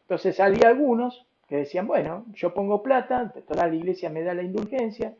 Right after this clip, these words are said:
me quedo tranquilo de una parte, después voy y me confieso y ya estoy". Por eso se generó la reforma por-, protestante. Entonces, pero las indulgencias existen y son buenas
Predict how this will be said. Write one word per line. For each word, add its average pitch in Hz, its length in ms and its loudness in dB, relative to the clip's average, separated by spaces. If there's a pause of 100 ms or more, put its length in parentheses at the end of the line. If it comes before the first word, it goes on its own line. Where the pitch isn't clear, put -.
(300)
me 147 140 -4
quedo 185 240 2
tranquilo 185 440 2
de 185 60 8
una 220 200 2
parte, 269 280 2
después 165 240 -2
voy 175 160 0
y 170 40 -6
me 175 120 -8
confieso 214 380 -8
y - 20 -12
ya 135 120 -10
estoy". - 220 -18 (200)
Por 226 180 0
eso 254 220 0
se - 140 -6
generó 156 440 -6
la 165 120 0
reforma 165 420 -6
por-, 135 240 -12
protestante. 143 680 -10 (200)
Entonces, 147 560 -8 (140)
pero 135 220 -2
las 135 180 -6
indulgencias 175 580 -4
existen 143 400 -10
y 147 60 -10
son 202 220 -6
buenas 151 400 -6